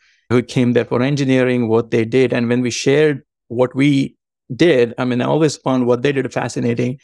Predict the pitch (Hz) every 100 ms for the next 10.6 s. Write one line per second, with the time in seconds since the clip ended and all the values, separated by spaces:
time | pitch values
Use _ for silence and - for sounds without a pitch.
0 | _ - 127 120 123 123 123 123 117 120
1 | 147 127 - - - 151 147 - - -
2 | 143 _ _ _ - 120 131 127 - _
3 | _ 135 - 143 156 170 139 - 131 127
4 | 127 120 123 123 120 117 120 123 - 123
5 | 120 120 120 113 120 113 110 - - -
6 | - 135 131 - - - 127 120 123 127
7 | 139 117 113 120 123 131 139 120 - _
8 | _ _ - 143 160 143 120 120 113 113
9 | 113 117 120 123 123 120 - - _ -
10 | 117 120 - - -